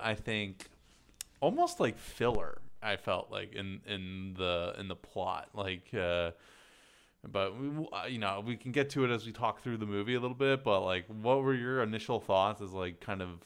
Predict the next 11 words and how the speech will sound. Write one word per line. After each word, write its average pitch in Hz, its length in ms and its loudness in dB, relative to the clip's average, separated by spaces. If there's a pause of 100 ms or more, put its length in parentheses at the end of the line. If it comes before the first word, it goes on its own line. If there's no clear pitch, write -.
(340)
we, 101 240 -6
you 101 100 -6
know, 85 240 -4 (420)
we 98 140 0
fast 127 340 4
forward 120 200 0
to, 104 40 -2
like, 101 140 0
twenty 98 240 -6
years 92 200 -4
later, 85 240 -2